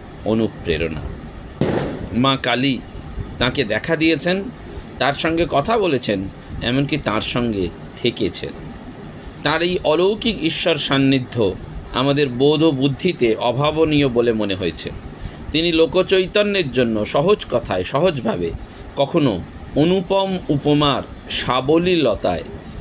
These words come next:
কখনো বা সুমধুর কণ্ঠে ভাব বিহ্বল হয়ে মাতৃজ্ঞান করে আমাদের,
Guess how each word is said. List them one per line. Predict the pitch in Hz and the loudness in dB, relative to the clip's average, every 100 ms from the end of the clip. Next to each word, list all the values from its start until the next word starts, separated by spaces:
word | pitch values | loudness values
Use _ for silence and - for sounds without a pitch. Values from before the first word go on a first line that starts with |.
| - | -2
কখনো | 135 139 160 151 | 0 4 2 4
বা | 147 143 | 4 2
সুমধুর | - 151 165 165 185 165 | 2 2 2 4 4 4
কণ্ঠে | 123 113 101 92 92 - - - - | 2 0 0 -2 -4 -6 -14 -14 -6
ভাব | 117 139 139 107 | -2 0 0 2
বিহ্বল | 135 175 160 175 139 | 6 6 6 4 4
হয়ে | 113 85 - - - - | 2 0 -4 -12 -12 -4
মাতৃজ্ঞান | 104 127 - - 135 104 123 151 147 | 0 0 -4 -2 0 2 2 2 0
করে | 104 87 78 - - - | 0 0 -2 -8 -8 -4
আমাদের, | 110 117 107 98 | 0 0 2 0